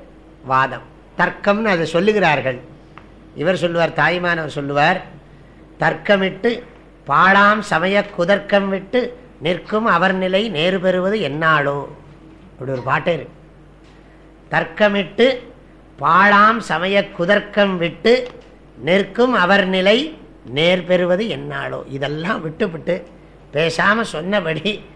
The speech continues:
"அகம் பிரம்மாஸ்மின்னு" உட்கார்றது என்னைக்கோம்பர். இதுல இருந்து என்ன தெரிகிறதுன்னா, இந்த தர்க்கம்ங்கிறது வழக்கத்துல நமக்கு வாதம்ங்கிற அர்த்தத்திலேயே வந்துடுது.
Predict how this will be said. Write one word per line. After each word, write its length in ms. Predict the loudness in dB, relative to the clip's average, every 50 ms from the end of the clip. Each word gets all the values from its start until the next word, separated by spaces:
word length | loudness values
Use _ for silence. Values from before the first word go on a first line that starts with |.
| -20 -20 -16 -10
"அகம் 340 | -8 -4 -2 -2 -2 0 0
பிரம்மாஸ்மின்னு" 720 | 0 -2 0 -2 -2 -2 -2 -4 -6 -8 -6 -6 -6 -6
உட்கார்றது 500 | -8 -4 -2 0 0 0 -2 -4 -6 -6
என்னைக்கோம்பர். 760 | -6 -6 -6 -6 -6 -6 -4 -4 -4 -4 -4 -4 -6 -10 -12 -12 -18 -20 -20 -20 -20 -20 -20 -20 -20 -20 -20 -20 -20 -20 -20 -20 -20 -20 -20 -20 -20 -20 -20 -20 -20 -20 -20 -20 -20 -20 -20 -20 -20 -12
இதுல 220 | -8 -4 -2 -2
இருந்து 180 | 0 0 0 0
என்ன 120 | 0 -2
தெரிகிறதுன்னா, 500 | -2 0 0 0 0 0 -2 -2 -4 -4
இந்த 140 | -4 -4 -4 -2
தர்க்கம்ங்கிறது 640 | -4 -4 -2 -2 0 0 0 2 0 0 0 0 2
வழக்கத்துல 520 | 2 2 2 2 2 0 -2 -2 -2 -2 0
நமக்கு 260 | 0 -2 -4 -2 0
வாதம்ங்கிற 480 | 4 4 4 4 4 2 0 0 0
அர்த்தத்திலேயே 440 | 0 0 0 -2 -6 -4 -2 0 0
வந்துடுது. 400 | 0 -2 -4 -6 -6 -8 -10 -14